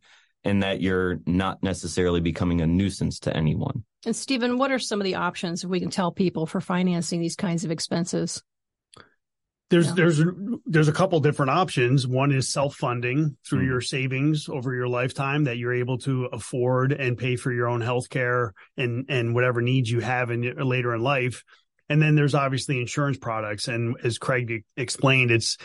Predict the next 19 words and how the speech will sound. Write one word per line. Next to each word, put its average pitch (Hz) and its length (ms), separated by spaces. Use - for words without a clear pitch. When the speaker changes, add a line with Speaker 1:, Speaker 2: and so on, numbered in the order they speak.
Speaker 3:
it's, 156 160
it's 160 400
disability 151 680
for 135 140
when 139 180
you 127 120
no 127 200
longer 120 320
have 117 300
earned 117 220
income. 110 540
You're, 120 380
you're 120 280
deemed 135 520
disabled, 127 720
so 139 120
you're 120 180
unable 131 380
to, 127 560